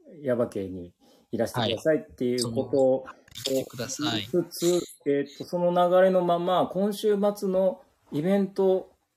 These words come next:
Speaker 1: のお話ちょっとしようかなと思ってて。
Speaker 2: あー、はい。
Speaker 1: えーっと、今週末俺イベントないわとかって思ってたけど、なんかさっき気がついて、あ、これ言わないとと思ったんだけど、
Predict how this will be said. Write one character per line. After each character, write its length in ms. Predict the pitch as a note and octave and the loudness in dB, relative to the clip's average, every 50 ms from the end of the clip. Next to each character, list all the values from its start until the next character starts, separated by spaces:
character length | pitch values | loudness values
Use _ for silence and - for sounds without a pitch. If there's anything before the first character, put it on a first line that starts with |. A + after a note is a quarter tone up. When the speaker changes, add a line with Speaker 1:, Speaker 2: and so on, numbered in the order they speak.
| - | -6
Speaker 1:
の 240 | F3 F3+ F#3 F3 E3+ | -2 0 2 2 2
お 60 | D#3+ | 0
話 340 | E3 E3+ F3 E3+ E3 - D#3+ | 0 -2 -2 -2 -4 -6 -8
ち 80 | - E3+ | -6 -6
ょ 40 | E3+ | -6
っ 20 | |
と 180 | - - G#2+ F2+ | -4 -4 -6 -6
し 280 | - - - - - | -6 -10 -12 -6 -4
よ 60 | A#2+ G2+ | -4 -4
う 40 | |
か 80 | - F#2+ | -4 -6
な 140 | F2+ F#2+ F#2 | -8 -8 -10
と 100 | - - | -10 -12
思 160 | F2 F2 F#2 | -14 -14 -14
っ 20 | |
て 140 | - - - | -14 -16 -16
て。 240 | - - A#2 A2+ - - | -8 -4 -4 -4 2 8
Speaker 2:
あ 320 | G3 G#3+ G#3+ G3+ G3+ G3 F#3 | 8 8 8 8 6 4 2
ー、 20 | |
は 160 | E3+ - G#3 | 4 6 6
い。 100 | F#3 - - _ _ - | 6 6 2 _ _ -2
Speaker 1:
え 580 | C3+ C#3+ D3 D3 D3+ D3+ D3+ D3+ D3 D3 D3 | -2 0 2 2 2 2 0 0 -2 -2 -4
ー 40 | - | -8
っ 40 | _ _ - | _ _ -8
と、 180 | - C#3+ C3+ | -6 -4 -4
今 300 | C3 - - F3 G3+ A#3+ | -4 -4 -4 -2 -2 -2
週 180 | A#3 - B3+ A#3 G3+ - | 0 2 2 2 2 0
末 140 | - A2+ F#2 | -2 -4 -8
俺 200 | F2+ F#2 F#2+ F#2 | -8 -8 -8 -8
イ 60 | F2+ | -6
ベ 120 | A2+ E3+ | -4 -4
ン 80 | G3+ A3 | -4 -2
ト 100 | - A3+ | -2 -2
な 160 | F#3 G3 A3 | -2 0 0
い 60 | A#3+ | 2
わ 160 | A#3 F#3 C3+ | 2 2 2
と 80 | - - | 2 0
か 80 | G#2+ G2+ | -6 -6
っ 20 | |
て 60 | - | -6
思 100 | G#2+ A2 | -6 -6
っ 20 | A2 | -6
て 60 | - | -8
た 60 | G#2 | -8
け 80 | E2+ D2+ | -8 -8
ど、 120 | G2 G2+ G2+ - | -10 -10 -6 -2
な 120 | C#3 E3 | -2 0
ん 20 | |
か 60 | B2+ A#2 | 0 -2
さ 160 | - - F#3 | -4 -4 -6
っ 60 | F#3+ | -6
き 120 | - - | -6 -10
気 100 | A#2 A#2+ | -6 0
が 120 | A#2 B2+ A#2+ | 0 0 0
つ 100 | - B2 | 0 -6
い 40 | A2+ | -8
て、 100 | - B2 | -8 -10
あ、 120 | - - - | -12 -14 -10
こ 100 | - - | -2 0
れ 60 | F3 | 2
言 80 | G#3 G#3 | 2 4
わ 120 | A3 A3 | 4 4
な 100 | A3 A3+ | 4 4
い 60 | G#3+ - | 4 2
と 100 | - - | 0 -2
と 80 | - | -2
思 100 | A2 A#2+ | -2 -4
っ 60 | A#2+ | -4
た 100 | - - | -4 -6
ん 80 | - - | -6 -6
だ 80 | D3+ D#3 | -4 -4
け 160 | - - C3+ | -4 -4 -2
ど、 140 | C3 B2+ | -2 -2